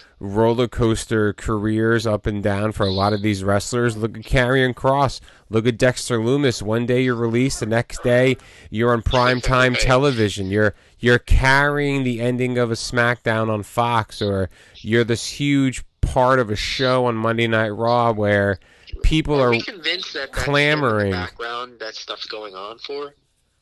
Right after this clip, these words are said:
Speaker 1: What's up?
Speaker 2: Like, are we convinced that all the stuff for Dexter Lumis, the car crashing,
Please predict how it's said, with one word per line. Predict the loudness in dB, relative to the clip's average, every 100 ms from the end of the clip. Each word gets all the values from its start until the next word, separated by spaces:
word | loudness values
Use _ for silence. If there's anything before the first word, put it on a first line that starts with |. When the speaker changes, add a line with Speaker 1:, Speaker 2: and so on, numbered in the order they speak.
| _ _
Speaker 1:
What's | -2 2
up? | 0 -2 _ _ _ _ _ _ _ _ _ _
Speaker 2:
Like, | -10 -8
are | -10
we | -10
convinced | -12 -14 -12 -14 -12 -12
that | -10 -12 -12
all | -12 -10
the | -12
stuff | -12 -14
for | -14
Dexter | -12 -12 -10 -12
Lumis, | -12 -14 -14 -12
the | -14 -14 -18
car | -12 -10 -10
crashing, | -10 -10 -8 -8 -8